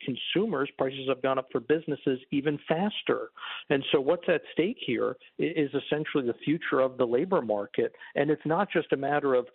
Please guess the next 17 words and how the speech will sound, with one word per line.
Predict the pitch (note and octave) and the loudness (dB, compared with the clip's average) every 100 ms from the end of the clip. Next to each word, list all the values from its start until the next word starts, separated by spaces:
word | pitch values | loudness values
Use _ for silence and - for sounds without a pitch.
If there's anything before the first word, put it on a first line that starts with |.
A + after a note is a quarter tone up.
| - - | -6 0
whether | D3 D#3 | 2 2
or | D3 | 0
not | C#3+ D3 _ | 0 -2 _
these | C3 B2 | -6 -2
laborers | B2+ C3 C3 C3+ B2 - | -2 0 0 0 0 -2
are | |
gonna | B2 A#2+ | -4 -2
be | A#2 | 0
able | A#2+ B2 | 0 -4
to | - | -6
get | A2+ B2 - | -2 0 0
the | |
higher | A2+ C3 B2 A#2+ | -2 0 2 0
wages | A#2 A2+ A#2+ A#2 G#2 | 0 -2 -2 -4 0
that | A2 - | -2 0
they | A2 A#2 | -2 0
want, | C#3+ B2 | 0 -2